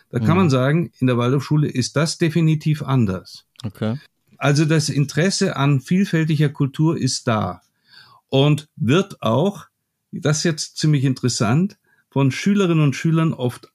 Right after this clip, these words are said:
Speaker 1: angemahnt, weil die in einer Selbstverständlichkeit heute in der Diversität leben,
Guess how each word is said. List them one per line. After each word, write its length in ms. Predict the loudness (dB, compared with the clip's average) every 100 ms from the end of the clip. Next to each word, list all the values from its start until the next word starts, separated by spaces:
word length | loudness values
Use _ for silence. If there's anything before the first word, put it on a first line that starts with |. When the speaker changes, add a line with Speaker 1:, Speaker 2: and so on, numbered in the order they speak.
| -4
Speaker 1:
angemahnt, 1080 | 0 2 4 4 2 0 0 0 0 -6 _ _ _ _ _ _ -6
weil 580 | 0 2 2 2 -2 -6 _
die 260 | -2 0 2
in 120 | 2
einer 240 | 2 2
Selbstverständlichkeit 1400 | 0 0 0 0 -2 -2 0 0 0 -2 -4 -2 -2 0
heute 240 | -2 0
in 80 | 0
der 120 | 0
Diversität 840 | 0 0 0 0 -2 -4 -2 -2 0
leben, 560 | 0 2 2 2 0